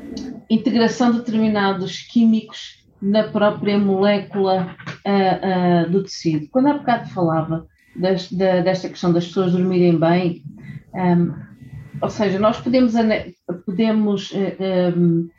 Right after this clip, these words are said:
e-, este silicone medicinal tem, sei lá, estou a pensar, faz de conta, na alfazema, que é uma coisa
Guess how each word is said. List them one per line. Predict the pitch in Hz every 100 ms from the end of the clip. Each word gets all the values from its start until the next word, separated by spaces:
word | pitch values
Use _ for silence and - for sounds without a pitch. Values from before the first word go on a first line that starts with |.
| _ - _ _ _ _ - _ _ 202
e-, | 247 240
este | 247 -
silicone | 277 254 240 247 233 226
medicinal | 214 214 - - 202 202 202 202 196 - _ - -
tem, | 214 208 202 202 196 185
sei | 180 190
lá, | 156
estou | 151 180
a |
pensar, | 190 180 180
faz | 180
de | -
conta, | 156 135
na | 156 196
alfazema, | 190 180 214 208
que | 190
é | 196
uma | 175
coisa | 196 180 185 180